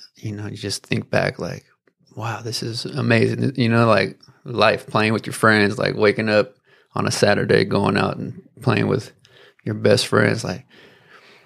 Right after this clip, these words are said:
that, that enjoyment is, like, it's real. And, like, I don't know, I, I feel those a lot <clears throat> when I'm, like, in the moment and, like, "Man, I, I gotta really soak these up," you know,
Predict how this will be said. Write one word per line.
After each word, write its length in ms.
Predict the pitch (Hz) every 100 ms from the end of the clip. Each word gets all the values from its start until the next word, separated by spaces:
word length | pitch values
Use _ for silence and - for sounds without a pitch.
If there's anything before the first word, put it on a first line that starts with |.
| _ _ -
that, 380 | 113 117 - -
that 480 | - 113 101 90 - _ _ _ -
enjoyment 760 | 117 113 113 120 120 110 - 117
is, 200 | 101 -
like, 440 | 104 85 - - _ _ _ _ _
it's 240 | 107 101 -
real. 260 | 107 107 98
And, 120 | 101
like, 300 | 104 113 -
I 120 | 120
don't 120 | 120
know, 160 | 110 - -
I, 240 | - - - - - _ _ _ -
I 120 | 104
feel 280 | - 127 117
those 260 | 110 120 120
a 40 |
lot 280 | 117 - - _ -
<clears throat> 380 | 208 196 139 -
when 140 | 120
I'm, 180 | 110 101 -
like, 440 | 113 104 - - - -
in 160 | 123
the 60 | 117
moment 400 | 113 113 127 123
and, 220 | 110 104
like, 260 | 101 120 -
"Man, 220 | 117 110
I, 160 | 98 117 113
I 40 |
gotta 340 | 120 110 113 - _ _ _ - - _ _
really 280 | 135 120 113
soak 360 | - - 120 -
these 200 | - 117
up," 300 | 113 - -
you 60 | 117
know, 240 | 120 120